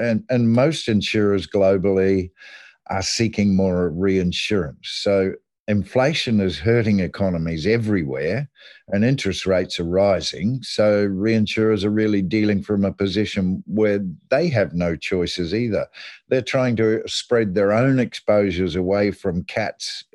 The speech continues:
as much as they can. And from all reports that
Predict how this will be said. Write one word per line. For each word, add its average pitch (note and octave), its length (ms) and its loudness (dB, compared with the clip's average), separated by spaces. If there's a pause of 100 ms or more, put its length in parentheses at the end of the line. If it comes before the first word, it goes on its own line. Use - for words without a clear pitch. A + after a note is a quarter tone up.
(280)
as C3 220 -4
much F3 240 -4
as G2+ 140 -4
they F2 160 0
can. G2+ 600 -4 (580)
And G2+ 180 -4
from A2 420 -2
all C#3+ 240 2
reports G#2 720 -2 (180)
that F#2+ 180 -4